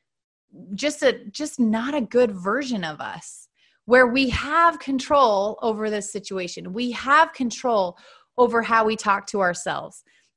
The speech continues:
and how we speak in our, in our brain and how we think and how we operate, and what we think we'll see more of. And our, and our brain loves to look for stories as proof, right?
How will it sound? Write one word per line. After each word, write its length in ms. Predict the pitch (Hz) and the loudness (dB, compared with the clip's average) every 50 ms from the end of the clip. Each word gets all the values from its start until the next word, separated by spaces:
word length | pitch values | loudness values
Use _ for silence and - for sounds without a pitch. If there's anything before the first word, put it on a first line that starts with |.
| - | -8
and 100 | 240 226 | -6 -4
how 200 | 226 233 240 247 | 0 2 2 2
we 120 | 240 240 220 | 2 0 -4
speak 520 | - - - - 277 269 247 - - - | -8 -12 -12 -8 -6 -4 -4 -6 -4 -4
in 120 | 214 202 | -2 -2
our, 280 | 202 202 196 196 196 190 | 0 0 0 0 0 -2
in 220 | - - 233 214 | -4 -4 -4 -2
our 160 | 202 190 185 180 | 0 0 0 0
brain 380 | 180 185 175 156 139 127 - - | 0 -2 -2 -2 -6 -10 -10 -8
and 160 | - 202 214 | -6 -6 -4
how 240 | 180 190 240 247 254 | -2 0 2 2 2
we 120 | 262 262 247 254 _ _ | 2 -2 -4 -8 _ _
think 360 | 269 254 220 180 - - - - | -2 -2 -2 -2 -4 -10 -12 -8
and 120 | 202 196 | -6 -6
how 240 | 190 190 220 233 233 | -2 0 2 2 2
we 200 | 247 247 233 220 - 220 | 2 0 -4 -6 -4 0
operate, 440 | 220 226 233 226 220 196 175 160 - | 0 0 0 0 0 -2 -2 -2 -2
and 180 | 196 196 202 196 | -2 -2 0 0
what 200 | 196 190 156 180 | 0 0 -2 -2
we 220 | 208 196 185 - _ - | -6 -8 -8 -10 _ -8
think 340 | 311 349 330 262 220 - - | -4 -2 -2 -2 -4 -4 -8
we'll 200 | 202 196 208 202 | -6 -6 -6 -6
see 240 | 208 - - 214 208 | -6 -8 -8 -6 -4
more 240 | 196 185 175 160 147 | -4 -2 -2 -2 -4
of. 100 | 143 - | -4 -6
And 140 | - 190 196 | -6 -2 0
our, 180 | 202 202 196 202 - - - - _ _ | 0 0 -2 -4 -10 -20 -20 -20 _ _
and 120 | - 226 233 | -2 2 2
our 100 | 226 220 | 2 2
brain 380 | 196 226 262 285 302 311 285 | 2 2 0 2 2 0 0
loves 560 | 240 214 202 214 226 233 254 262 269 262 - - - - | -2 0 2 4 6 6 4 2 0 -4 -10 -10 -8 -6
to 160 | 269 240 202 | -4 -4 -4
look 340 | 185 196 220 247 247 247 - | -4 -2 -2 -2 -2 -2 -6
for 180 | _ - 226 202 | _ -10 -8 -8
stories 1000 | - - - - - - 254 262 262 240 214 196 175 165 170 175 196 196 - - _ _ _ _ _ _ _ _ _ - | -8 -10 -12 -8 -4 0 2 4 4 4 2 0 -2 -6 -6 -10 -10 -12 -14 -20 _ _ _ _ _ _ _ _ _ -2
as 220 | 208 202 196 - - - | -2 -2 -2 -4 -8 -14
proof, 560 | - - 196 165 135 - - - - - _ _ _ _ _ _ - | -8 -6 -4 -4 -4 -6 -10 -20 -20 -20 _ _ _ _ _ _ -4
right? 300 | 185 180 190 226 247 | 0 0 2 0 0